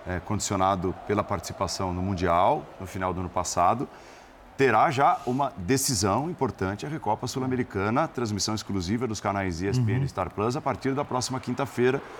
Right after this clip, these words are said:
Speaker 1: em jogos de ida e volta. Bem-vindo.
Speaker 2: Obrigado, Paulo. Boa noite a você, Jean, Léo, professor Calçade, aos fãs e às fãs do esporte. Eu acho os resultados de ambos os clássicos estão diretamente ligados a erros de arbitragem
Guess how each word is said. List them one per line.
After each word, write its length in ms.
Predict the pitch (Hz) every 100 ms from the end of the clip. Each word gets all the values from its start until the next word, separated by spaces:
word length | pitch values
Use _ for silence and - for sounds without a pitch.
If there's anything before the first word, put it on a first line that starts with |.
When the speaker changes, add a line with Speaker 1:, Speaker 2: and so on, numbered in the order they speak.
| - 123
Speaker 1:
em 80 |
jogos 360 | 135 117 127 127
de 120 | 107
ida 140 | 127 135
e 20 |
volta. 400 | 104 95 87 78 -
Bem-vindo. 400 | 90 120 104 85 78 -
Speaker 2:
Obrigado, 420 | 170 135 131 135
Paulo. 260 | 131 131 131
Boa 140 | 127
noite 220 | 131 113
a 40 | 120
você, 540 | 120 - 156 165 160
Jean, 360 | 104 117 135 143
Léo, 240 | 123 143 143
professor 320 | 135 - 127
Calçade, 380 | 120 - 139 135
aos 120 | 127
fãs 180 | 135 127
e 20 |
às 100 | 123
fãs 180 | - 127
do 80 | 110
esporte. 580 | 104 - 143 156 - 165 - - - - -
Eu 120 | 185 139
acho 180 | 139
os 60 | 151
resultados 580 | 160 135 120 143 143 107
de 80 | 139
ambos 180 | 160 135
os 100 | -
clássicos 640 | 123 139 - - 135 113
estão 360 | 107 - 117 110
diretamente 500 | 107 127 147 147 135
ligados 600 | 123 120 120 113 104 - - - - - - -
a 140 | 120
erros 180 | 127 127
de 80 | 127
arbitragem 520 | 113 117 127 131 156